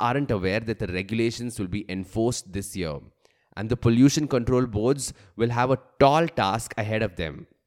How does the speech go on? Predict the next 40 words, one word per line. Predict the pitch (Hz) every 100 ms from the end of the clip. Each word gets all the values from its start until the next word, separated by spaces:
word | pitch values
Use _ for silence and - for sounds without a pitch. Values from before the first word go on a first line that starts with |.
| _
The | 107 120
government, | 101 113 107 143 170 165
for | 123 117
its | -
part, | - 113 87 -
has | 107 -
tried | 117 131
to | 135 -
alleviate | 101 117 127 131 -
some | 107
of | 110 90
these | 104 -
concerns. | 98 90 92 80 78 - - _ _
For | 117
starters, | 113 120 120 143 143 139
state | - 135 139
pollution | 120 113 123 123 104
boards | 107 120 110
will | 98
now | 95 107
have | 110 104 101 95
more | 120 156
power | 127 107 117
to | 117
lead | 95 107 104
the | 101
fight | 98 104 - 98
against | 95 95 117 - -
single-use | 104 110 98 92 95
plastic. | - 78 78 - - - _ _ -
It's | 120 - -
also | 113 165 175 196
likely | 123 107 143 107 90 104 - _ 92
that | 87
they | 98
will | 101 98
work | 90 104 120 -
closely | 113 123 143 131
with | 127 82
manufacturers | 82 95 - 110 107 107 110 135 143